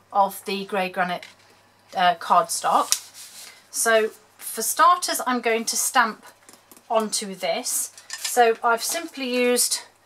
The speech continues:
Thoughtful Banners and I've gone with Celebrate here. Now obviously if you wanted to change it, you could use Congrats or Thank You,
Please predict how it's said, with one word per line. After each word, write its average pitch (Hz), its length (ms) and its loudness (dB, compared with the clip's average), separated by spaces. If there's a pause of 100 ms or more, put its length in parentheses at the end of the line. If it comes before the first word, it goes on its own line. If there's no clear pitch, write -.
(420)
Thoughtful - 520 0
Banners 208 600 0 (320)
and 214 120 -4
I've 220 160 -2
gone 233 240 4
with 220 440 -2
Celebrate 196 720 0
here. 170 360 -4 (340)
Now 240 140 4
obviously 233 240 -2
if 202 140 -8
you 180 100 -8
wanted 175 220 -8
to - 100 -6
change 254 380 0
it, - 100 -8
you 269 60 -8
could - 180 -14
use 190 160 -8
Congrats 214 580 0
or 190 120 -6
Thank 269 400 -2
You, 269 240 0